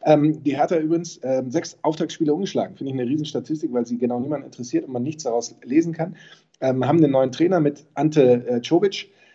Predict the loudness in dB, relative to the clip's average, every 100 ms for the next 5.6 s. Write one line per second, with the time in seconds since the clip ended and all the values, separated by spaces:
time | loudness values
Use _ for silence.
0 | _ -6 -4 -4 -2 0 2 2 0 0
1 | 0 2 2 4 4 2 -6 -4 2 4
2 | 4 2 2 2 2 2 2 4 4 2
3 | -2 -4 -2 -6 -12 _ _ _ 0 2
4 | 2 -2 -12 -18 _ _ _ _ _ -18
5 | -16 -10 -8 -6 -4